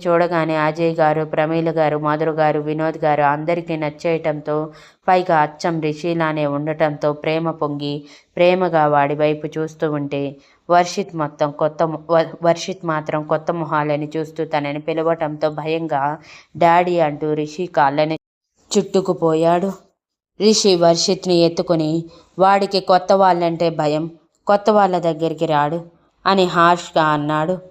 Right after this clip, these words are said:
"రేపటి నుంచి మన దగ్గరే కదండి ఉండాల్సింది, అలవాటు చేసుకోకపోతే ఎలా? పైగా మన ఇంటి ఈ తరం మొదటి వారసుడు"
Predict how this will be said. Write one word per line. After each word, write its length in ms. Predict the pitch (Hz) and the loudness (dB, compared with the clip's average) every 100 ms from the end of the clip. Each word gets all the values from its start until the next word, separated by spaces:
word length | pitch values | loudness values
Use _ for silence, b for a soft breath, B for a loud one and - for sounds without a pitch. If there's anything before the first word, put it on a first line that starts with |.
| b b b - | b b b 2
"రేపటి 460 | 208 208 208 208 | 4 6 2 2
నుంచి 200 | 208 196 | -4 -4
మన 240 | 190 175 180 | -2 0 2
దగ్గరే 420 | 190 190 190 185 | 0 2 2 2
కదండి 460 | 185 156 156 151 160 | 2 0 0 0 2
ఉండాల్సింది, 1040 | 165 170 180 175 170 156 160 180 175 151 b b b b | 2 2 2 2 -6 -4 -2 0 -2 -6 b b b b
అలవాటు 540 | 175 196 202 214 196 185 | 2 4 4 4 2 -2
చేసుకోకపోతే 840 | 175 170 - 180 180 170 165 165 160 | -2 -2 -2 -2 -2 0 -2 0 0
ఎలా? 520 | 156 156 151 156 - _ _ _ - | 0 0 -2 -4 -16 _ _ _ 0
పైగా 300 | 240 269 277 | 2 4 4
మన 220 | 247 208 190 | 2 2 0
ఇంటి 720 | 185 190 196 208 196 202 B B - | -2 -4 -2 -2 -2 -8 B B -4
ఈ 240 | 208 254 254 | 2 2 4
తరం 320 | 247 240 208 | 4 4 2
మొదటి 300 | 180 175 175 | 2 2 2
వారసుడు" 640 | 165 156 160 165 170 180 | 4 4 2 -4 -6 -6